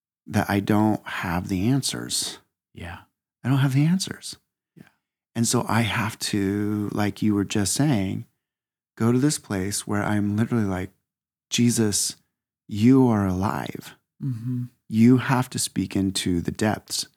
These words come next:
Speaker 1: That doesn't mean that I personally don't have a very robust theological system that I
Speaker 2: Sure.
Speaker 1: still am fenced in.
Speaker 2: Yeah.
Speaker 1: But
Speaker 2: Yeah.
Speaker 1: at the end of the day, for me, there is,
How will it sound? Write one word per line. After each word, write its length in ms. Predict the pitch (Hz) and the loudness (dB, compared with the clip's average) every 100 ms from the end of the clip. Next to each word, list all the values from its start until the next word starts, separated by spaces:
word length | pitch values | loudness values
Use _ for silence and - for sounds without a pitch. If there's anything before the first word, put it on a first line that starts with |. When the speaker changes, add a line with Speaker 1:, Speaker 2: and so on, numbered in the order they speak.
| _ _ _ _ _ | _ _ _ _ _
Speaker 1:
That 240 | 123 127 - | -2 -2 2
doesn't 420 | 147 175 175 113 | 4 6 6 6
mean 280 | 113 120 104 | 6 6 4
that 260 | 92 90 _ | 0 -2 _
I 200 | 101 101 | -2 0
personally 800 | 101 - 113 - 101 87 85 - - _ _ - | 0 2 2 2 0 0 -2 -6 -10 _ _ -2
don't 220 | 110 104 | 0 2
have 300 | 95 98 95 | 2 2 0
a 40 | 98 | 0
very 280 | 110 143 120 | 2 4 4
robust 540 | 98 90 87 85 - - - | 4 2 2 0 -4 -10 -2
theological 560 | 110 104 95 95 - | 0 2 2 0 -2
system 420 | 85 - - 95 90 | -2 -2 0 0 0
that 180 | 87 | 0
I 120 | - 104 | 0 0
Speaker 2:
Sure. 20 | |
Speaker 1:
still 320 | 110 117 120 | 2 2 2
am 120 | 107 | 2
fenced 340 | 98 104 92 - | 2 0 0 0
in. 400 | 127 113 - - | 0 0 -4 -10
Speaker 2:
Yeah. 320 | 98 98 98 - _ _ _ _ _ | -10 -8 -10 -14 _ _ _ _ _
Speaker 1:
But 120 | 104 123 | -2 0
Speaker 2:
Yeah. 40 | |
Speaker 1:
at 80 | 120 | 4
the 100 | 131 | 6
end 80 | 160 | 6
of 60 | 117 | 4
the 60 | |
day, 260 | 98 127 151 | 2 4 2
for 120 | - | 4
me, 160 | 107 127 | 4 6
there 140 | 110 | 4
is, 300 | 117 139 123 | 2 0 0